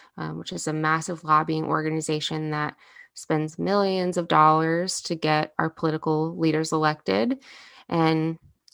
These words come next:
so even when we have a nation of people who, um, upwards of ninety percent support stronger gun laws,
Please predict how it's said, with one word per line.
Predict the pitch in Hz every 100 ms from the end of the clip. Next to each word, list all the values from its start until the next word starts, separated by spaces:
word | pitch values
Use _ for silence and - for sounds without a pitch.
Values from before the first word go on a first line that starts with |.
| -
so | - 175
even | 175 180 170
when | 160
we | 160
have | 160 160 156 156 156 165 -
a | 175
nation | 165 165 165 -
of | 165 156
people | - 160 165 165
who, | 160 156 156 - _ - - _
um, | - 156
upwards | - 165 165 160
of |
ninety | 160 160 160 160
percent | 160 165 160 - 160 160 -
support | - - - - 151 151 165 -
stronger | - 175 170 180
gun | 185 180
laws, | 185 185 185 196 196